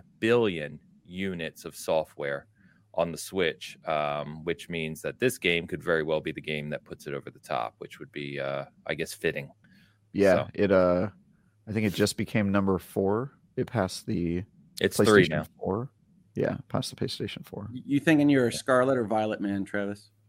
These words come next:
Speaker 2: I think Scarlet.
Speaker 3: All right. Hogue House has already settled on Scarlet, so we can't trade
Speaker 2: Yeah.
Speaker 3: her.
Speaker 2: Well, I'm, maybe I'll buy the dual pack.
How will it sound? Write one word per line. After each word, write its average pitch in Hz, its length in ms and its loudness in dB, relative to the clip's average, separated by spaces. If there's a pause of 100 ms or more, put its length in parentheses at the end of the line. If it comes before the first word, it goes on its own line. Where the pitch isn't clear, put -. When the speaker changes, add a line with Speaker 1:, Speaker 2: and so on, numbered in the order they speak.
(1080)
Speaker 2:
I 165 40 4
think 349 160 0
Scarlet. 113 840 10 (720)
Speaker 3:
All 113 100 0
right. 101 180 0 (240)
Hogue 143 200 4
House 165 200 8
has 131 80 2
already 123 180 6
settled 117 320 2
on 95 180 -2
Scarlet, 92 520 -4
so - 100 -6
we 104 80 -2
can't 107 240 0
trade 101 220 0
Speaker 2:
Yeah. 104 400 8 (640)
Speaker 3:
her. 123 120 0
Speaker 2:
Well, 156 340 10
I'm, 160 200 8
maybe 185 180 12
I'll 180 100 12
buy 151 140 12
the 120 100 6
dual 107 240 8
pack. 95 380 6